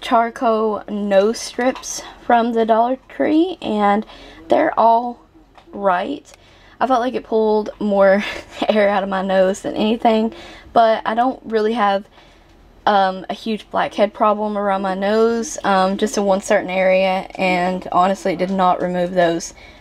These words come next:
Um, but, you know, there's two more in the package, so I'll continue to try 'em out. We'll see.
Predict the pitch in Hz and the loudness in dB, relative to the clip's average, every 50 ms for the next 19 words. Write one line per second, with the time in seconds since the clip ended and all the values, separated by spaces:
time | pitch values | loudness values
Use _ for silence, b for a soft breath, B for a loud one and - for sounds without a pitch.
0 | B B B B B B - - - 170 185 180 175 185 180 185 202 - - - | B B B B B B -16 -6 -2 0 0 0 -2 -4 -6 -10 -12 -8 -2 2
1 | 185 196 190 190 - - - _ _ _ _ _ - - 220 214 190 180 185 - | 2 2 2 2 -2 -6 -10 _ _ _ _ _ -8 -4 -2 0 0 0 0 -2
2 | - 226 220 208 214 214 - - - 294 254 240 226 226 220 214 208 202 - 220 | -4 -4 0 0 0 0 0 2 2 2 4 4 2 2 2 0 -2 -4 -2 -2
3 | 196 208 208 220 - - - - 196 190 - - - 269 277 - 349 330 - 311 | -2 -2 -4 -8 -14 -8 -2 0 0 2 2 2 0 0 0 -2 -8 -6 -4 -4
4 | 277 240 208 202 - - 202 196 190 196 202 214 - - - 294 - 311 202 185 | -4 -4 -4 -6 -4 -2 -2 -2 -2 -2 -2 -2 -2 -2 -4 -6 -4 -4 -4 -2
5 | - | -4